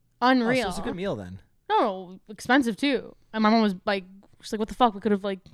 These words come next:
Speaker 1: gone anywhere else." But
Speaker 2: <laughs>
Speaker 1: everywhere at the hotel had, like, these
Speaker 2: Yeah, and you're also at the
Speaker 1: courses.
Speaker 2: Fairmont, right? Like, what do you expect?
Speaker 1: Yeah,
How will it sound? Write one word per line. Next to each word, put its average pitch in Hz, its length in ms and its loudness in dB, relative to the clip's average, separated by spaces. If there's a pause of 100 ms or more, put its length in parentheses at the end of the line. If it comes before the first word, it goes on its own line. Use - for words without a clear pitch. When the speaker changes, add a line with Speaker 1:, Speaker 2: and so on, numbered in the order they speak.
(100)
Speaker 1:
gone 220 180 6
anywhere 214 260 0
else." 208 280 -2
But 269 180 -2
Speaker 2:
<laughs> - 480 -12
Speaker 1:
everywhere 285 380 2
at 233 100 0
the 220 80 -6
hotel 208 600 -2
had, 202 280 2
like, 190 240 -6
these 170 240 -10
Speaker 2:
Yeah, 139 100 -10
and 156 80 -2
you're 208 100 6
also 220 160 2
at 190 100 2
the 359 60 -2
Speaker 1:
courses. - 100 -6
Speaker 2:
Fairmont, 113 460 -2
right? 110 220 -10
Like, 117 220 -12
what 120 100 -12
do 120 40 -10
you 117 60 -8
expect? - 420 -18
Speaker 1:
Yeah, 262 220 0